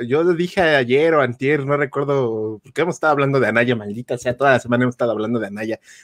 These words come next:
pero es, es un cyborg, parece un cyborg, entonces, pues sí, e-, ese, ese es el punto aquí con, con, con Ricardo Anaya, mi estimado Richard.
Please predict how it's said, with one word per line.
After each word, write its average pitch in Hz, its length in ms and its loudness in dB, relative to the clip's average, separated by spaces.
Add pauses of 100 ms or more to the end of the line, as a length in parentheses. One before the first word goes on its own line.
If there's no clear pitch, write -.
(140)
pero 120 440 6
es, 131 200 2
es 170 200 2
un 214 120 8
cyborg, 165 560 4
parece 151 300 4
un 175 100 2
cyborg, 156 440 2
entonces, 131 380 -2
pues 107 160 -6
sí, 120 180 -2 (500)
e-, 117 220 -2
ese, 131 320 0
ese 143 220 4
es - 80 -4
el 123 160 4
punto 143 400 4
aquí 120 260 0
con, 107 340 -2
con, 104 420 -6
con 113 180 -4
Ricardo 117 360 0
Anaya, 113 280 2
mi 107 80 -2
estimado 110 360 0
Richard. 107 340 -4